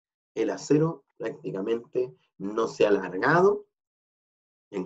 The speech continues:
cambio, el aluminio se ha alargado tres veces más que el acero, bajo la misma fuerza.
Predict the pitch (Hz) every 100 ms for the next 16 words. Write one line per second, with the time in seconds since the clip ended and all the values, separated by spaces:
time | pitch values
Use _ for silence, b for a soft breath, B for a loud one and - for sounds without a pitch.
0 | - 117 120 117 117 110 113 123 190 208
1 | 208 - - 110 110 104 131 135 123 -
2 | 151 156 143 139 143 - 117 117 131 220
3 | 285 - - 156 135 - 95 - _ _
4 | _ _ 92 143 - 147 104 113 196 208
5 | 202 262 247 156 -